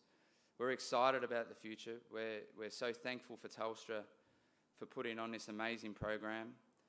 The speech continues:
We're humbled to, to win with such amazing people around us. Again,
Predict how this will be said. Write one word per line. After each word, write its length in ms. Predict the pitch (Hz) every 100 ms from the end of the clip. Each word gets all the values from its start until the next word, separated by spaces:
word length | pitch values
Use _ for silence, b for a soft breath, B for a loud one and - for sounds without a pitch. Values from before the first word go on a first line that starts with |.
| b b b b b
We're 160 | 117 107 120
humbled 380 | 135 127 123 110 -
to, 60 | 110 - - -
to 80 | 110
win 380 | 113 120 110 107 - 104
with 140 | 107
such 260 | - 110 110
amazing 480 | 107 110 113 113
people 320 | 104 113 107 107
around 340 | 104 107 107
us. 280 | 113 - - b b b b - 101
Again, 360 | 104 117 123